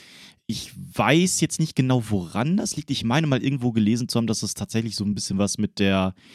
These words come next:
ähm, mit dem, mit dem Stellenwert des japanischen Publikums zu tun hat und dass sie das dann auch sehr wertschätzen und, ähm, generell jetzt nicht so eine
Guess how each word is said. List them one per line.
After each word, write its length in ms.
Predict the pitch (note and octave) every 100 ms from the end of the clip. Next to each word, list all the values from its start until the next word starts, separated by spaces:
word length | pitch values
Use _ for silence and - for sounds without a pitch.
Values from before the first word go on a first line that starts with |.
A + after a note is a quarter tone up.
| - - _ -
ähm, 400 | G2 F#2+ F#2+ G2
mit 160 | G2
dem, 160 | A2+ A#2
mit 160 | A#2+ G#2+
dem 80 |
Stellenwert 1040 | G#2+ - G#2 G#2 A#2 G#2 F#2 F#2+ F#2 - -
des 400 | - - - -
japanischen 520 | G2+ - G#3 G#3+ G#2+
Publikums 480 | - A#2 A2+ F#2 E2+
zu 80 | D#2+
tun 200 | - E2+
hat 80 | F2
und 120 | F#2
dass 120 | F2+
sie 80 | -
das 200 | F#2 -
dann 180 | F3+ F#3
auch 240 | F#3+ - - - -
sehr 580 | - - G2+ F#2+ F#2 D2+
wertschätzen 1120 | D#2+ F2+ G#2 G#2+ - - G2 - - - F2
und, 400 | F2 F2+ F2+ -
ähm, 360 | F2 F2+ G#2 - - - G#2 A2
generell 420 | G#2+ G#2 G#2+ A2
jetzt 240 | G#2+ -
nicht 120 | G#2+
so 120 | - A2
eine 280 | G#2 G2+